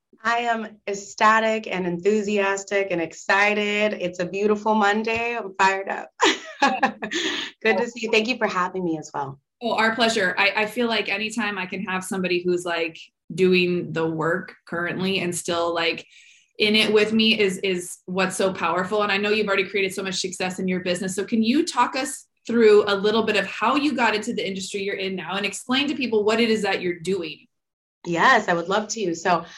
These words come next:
Speaker 1: how I got into it, it's actually crazy. I was in, living in Nebraska. So whoop, whoop to all the people from the Midwest out there, which is very limited amount of people, but I love Nebraska, right? So I'm from Nebraska. I actually had a, a divorce.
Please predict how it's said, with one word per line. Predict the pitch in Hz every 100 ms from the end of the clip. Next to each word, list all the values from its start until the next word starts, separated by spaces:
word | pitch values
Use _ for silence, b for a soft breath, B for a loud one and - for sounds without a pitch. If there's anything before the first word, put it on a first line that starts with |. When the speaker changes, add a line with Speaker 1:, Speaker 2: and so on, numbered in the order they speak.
| B -
Speaker 1:
how | 202 247
I | 277
got | 214 185
into | 190 208 170
it, |
it's | 151 180
actually | 180 170 -
crazy. | - 175 180 165 151 151
I | - 165 180 202
was | 202 190 190 190 - -
in, | 170 165 160 160 165
living | 175 202
in | 240
Nebraska. | 247 156 143 151 165
So | 170 156
whoop, | 156 190 190
whoop | 196 196
to | 185
all | 170
the | 170
people | 170 170 170
from | 180
the | 185
Midwest | 175 175 156 151 -
out | 147 147
there, | 156 151 165
which | 151 -
is | - 156
very | 147 151 151 _ _
limited | 180 170 170 160 165
amount | 165 156
of |
people, | 160 160 170
but | 185 165 B B B
I | 208
love | 220 254 269 262
Nebraska, | 254 226 214 196 - 180 175
right? | 185 196
So | 202
I'm | 185 190
from | 233
Nebraska. | 277 220 185 - -
I | 185 185 185
actually | 185 208 185
had | 170 160
a, | 165
a |
divorce. | 156 160 170 165 214 -